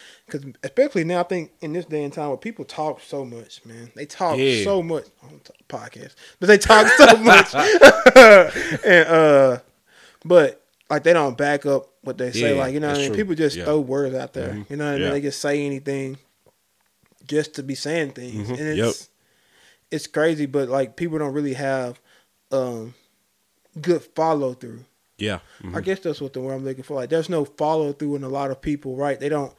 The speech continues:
Speaker 2: Yeah.
Speaker 1: they don't follow
Speaker 2: Mm-hmm.
Speaker 1: through on what they say they are. I mean, people, I mean, people take pride now in being dishonest,
Speaker 2: Mm-hmm.
Speaker 1: being everything, you know, p-, men not being men, women not being women.
Speaker 2: That's
Speaker 1: Like,
Speaker 2: true.
Speaker 1: people
Speaker 2: Yeah.
Speaker 1: take pride in all this stuff. So I think it's important for people to see real Christians,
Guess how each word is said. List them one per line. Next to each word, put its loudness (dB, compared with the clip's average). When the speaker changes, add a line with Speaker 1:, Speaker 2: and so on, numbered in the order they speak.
Speaker 2:
Yeah. -10
Speaker 1:
they -2
don't 0
follow 0
Speaker 2:
Mm-hmm. -8
Speaker 1:
through -2
on -8
what -10
they -6
say -8
they -6
are. -6
I -6
mean, -14
people, -12
I -18
mean, -14
people -12
take -10
pride -8
now -10
in -14
being -18
dishonest, -18
Speaker 2:
Mm-hmm. -10
Speaker 1:
being -10
everything, -6
you -8
know, -6
p-, -12
men -8
not -8
being -10
men, -12
women -10
not -16
being -10
women. -8
Speaker 2:
That's -8
Speaker 1:
Like, -6
Speaker 2:
true. -12
Speaker 1:
people -8
Speaker 2:
Yeah. -6
Speaker 1:
take -2
pride -4
in -8
all -4
this -6
stuff. -6
So -12
I -12
think -10
it's -10
important -8
for -16
people -8
to -12
see -14
real -8
Christians, -14